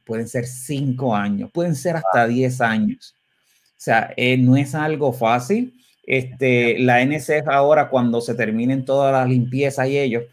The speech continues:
Speaker 1: pues hay, hay otras agencias del gobierno, ¿sabes qué? Que ya han dicho que nosotros lo tomamos.
Speaker 2: Ujú.
Speaker 1: O sea, o sea, en esa parte estamos, eh, hay, hay, eh, hay,
Speaker 2: Hay interés,
Speaker 1: hay
Speaker 2: hay
Speaker 1: una competencia, hay una
Speaker 2: Mm.
Speaker 1: competencia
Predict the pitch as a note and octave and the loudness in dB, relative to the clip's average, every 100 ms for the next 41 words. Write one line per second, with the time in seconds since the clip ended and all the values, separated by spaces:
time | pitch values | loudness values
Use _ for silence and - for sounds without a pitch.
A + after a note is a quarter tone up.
0 | - _ - B2 C#3+ C3+ C#3 D3+ D#3+ E3+ | -20 _ -6 0 0 0 2 4 4 4
1 | E3 D3 D#3 D#3 D#3+ C#3+ C#3 D#3 D3+ D3 | 0 2 -2 0 0 2 2 2 0 0
2 | E3+ E3+ D#3+ B2 A#2 C3 B2 C#3+ C#3+ C3 | 0 -2 -2 0 2 2 0 -2 -4 -10
3 | - _ _ _ _ _ - C#3 B2 A#2 | -10 _ _ _ _ _ -2 0 2 0
4 | A#2+ A#2 F3 D#3+ A2+ B2 B2+ G#2+ - _ | -4 -2 0 2 2 2 0 -2 -8 _
5 | _ _ _ C#3 C3 F3 G3 _ E3 B2+ | _ _ _ 0 0 -2 -8 _ 2 4
6 | G2 - - - B2+ C3 F3+ F3 F#3 F3+ | 2 -2 -4 0 0 2 2 2 2 0
7 | D3 D#3+ D#3+ C3+ C3 D3 - C3+ C3 C3 | 2 2 0 0 2 0 2 0 2 -2
8 | B2+ A#2+ C#3+ D3+ C#3+ C3 E2+ E2 D3 - | 0 0 0 -2 -4 -4 -4 -2 -2 -4
9 | - D3+ C#3 A#2+ C3 G3+ A#3 B3 A#3+ G3+ | 0 2 2 4 6 6 4 2 2 2
10 | G3 E3 A#2+ - _ - G#3 A#3+ A#3+ A3 | 2 0 -2 -10 _ 2 4 6 4 4
11 | A3 G#3 A#3 F3 D3 B2+ | 2 4 4 4 2 0